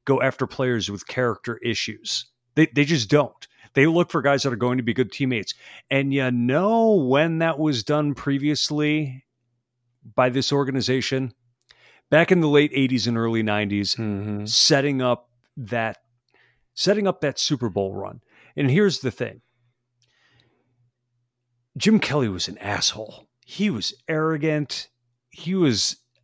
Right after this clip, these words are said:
Speaker 1: I mean, back in the day, that guy was just a jerk. And the stories that would circulate about him were terrible. Nate Odoms, he used to get into fights. Off,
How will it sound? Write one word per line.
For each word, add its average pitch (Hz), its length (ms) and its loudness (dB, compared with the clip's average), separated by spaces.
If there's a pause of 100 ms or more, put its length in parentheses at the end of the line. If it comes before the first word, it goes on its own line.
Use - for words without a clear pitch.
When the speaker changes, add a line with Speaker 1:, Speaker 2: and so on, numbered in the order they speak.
(500)
Speaker 1:
I 170 80 0
mean, 139 180 0
back 190 340 2
in 180 60 0
the 151 100 0
day, 131 400 2
that 131 300 -2
guy 127 240 0
was 113 200 -4
just - 260 -8
a 110 40 -8
jerk. 92 600 -8
And 113 360 -8
the 98 100 -6
stories 170 640 -2
that 131 220 -4 (100)
would 117 200 -6
circulate 139 540 0
about 127 280 0
him 117 420 -4 (840)
were 135 180 -2
terrible. 107 500 -4 (340)
Nate 165 280 2
Odoms, 165 680 2 (1200)
he - 200 -6
used 156 200 -4
to 131 60 -6
get 131 140 -2
into 113 160 -2
fights. - 720 -4 (220)
Off, 117 300 2